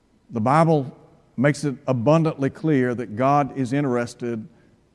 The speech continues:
in souls. Paul said, "God's not willing that any should perish." Well, Peter said that. "God's not willing that any should perish,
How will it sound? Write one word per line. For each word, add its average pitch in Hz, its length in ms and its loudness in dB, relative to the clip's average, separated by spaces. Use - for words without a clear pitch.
in 110 140 -2
souls. 101 760 -6
Paul 147 180 4
said, 147 220 0
"God's 147 320 2
not 147 180 -2
willing 160 360 2
that 147 160 2
any 202 200 4
should 135 240 -4
perish." 113 320 -4
Well, 127 140 -2
Peter 139 240 -2
said 104 300 -10
that. 110 240 -6
"God's 139 200 2
not 160 140 2
willing 170 320 6
that 147 140 2
any 202 180 6
should 196 240 2
perish, 175 400 2